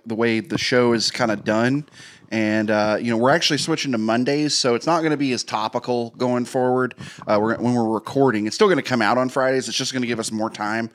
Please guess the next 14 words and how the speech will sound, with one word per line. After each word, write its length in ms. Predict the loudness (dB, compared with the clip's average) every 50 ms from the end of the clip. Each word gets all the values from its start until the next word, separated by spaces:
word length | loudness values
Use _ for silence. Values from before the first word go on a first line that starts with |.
| -16 -20 -20 -20 -14 -10
instead 220 | 0 2 2 2
of 80 | 2 -2
recording 420 | -4 0 2 2 2 2 0 -4
Thursday 460 | -2 -2 0 0 0 0 -2 -2 -2
night 240 | 0 0 0 0 0
and 100 | -2 -4
then 160 | -4 -4 -6 _ _
cranking 600 | -10 -10 -8 -6 -2 -2 -2 -2 -2 -4 -2 -2
it 100 | 0 2
out 280 | 2 2 2 0 -4
Friday 360 | -4 -2 0 0 2 2 0 0
during 220 | -2 -2 -2 -2
the 60 | -4
day. 360 | -4 -2 -2 -2 -4 -4 -8